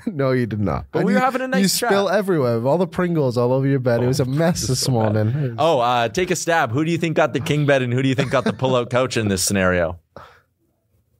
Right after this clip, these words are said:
Speaker 1: This guy.
Speaker 2: You fucking rascal.
Speaker 1: I gave
Speaker 2: You
Speaker 1: Tyler
Speaker 2: rascal.
Speaker 1: a pillow.
Speaker 2: Uh,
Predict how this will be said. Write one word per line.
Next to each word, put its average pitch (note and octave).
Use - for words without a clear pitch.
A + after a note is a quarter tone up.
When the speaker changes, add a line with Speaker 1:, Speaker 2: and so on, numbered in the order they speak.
Speaker 1:
This A2
guy. A2
Speaker 2:
You A#2
fucking -
rascal. F2
Speaker 1:
I F#3
gave F#3
Speaker 2:
You A#3+
Speaker 1:
Tyler A#2+
Speaker 2:
rascal. G#2+
Speaker 1:
a -
pillow. C#3+
Speaker 2:
Uh, C3+